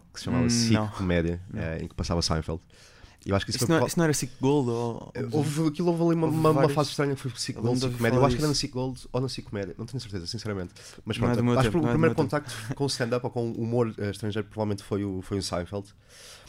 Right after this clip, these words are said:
Speaker 1: em que era assumidamente stand-up, havia, eh, assumidamente uma, uma parte de stand-up, eh, era o Seinfeld.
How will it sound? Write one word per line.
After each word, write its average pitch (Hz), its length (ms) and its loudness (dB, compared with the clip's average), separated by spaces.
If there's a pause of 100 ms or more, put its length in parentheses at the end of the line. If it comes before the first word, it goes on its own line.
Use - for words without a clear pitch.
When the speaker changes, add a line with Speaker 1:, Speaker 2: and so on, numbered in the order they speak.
(200)
Speaker 1:
em 98 80 -10
que 107 80 -2
era 98 80 4
assumidamente 101 840 -2
stand-up, 95 500 0
havia, 92 180 -4
eh, - 400 -12
assumidamente 98 520 -4
uma, 92 200 -4
uma 90 140 -8
parte 92 200 -8
de - 60 -14
stand-up, 90 340 -6 (440)
eh, 90 200 -6
era 95 140 -4
o 85 40 -2
Seinfeld. 95 400 -6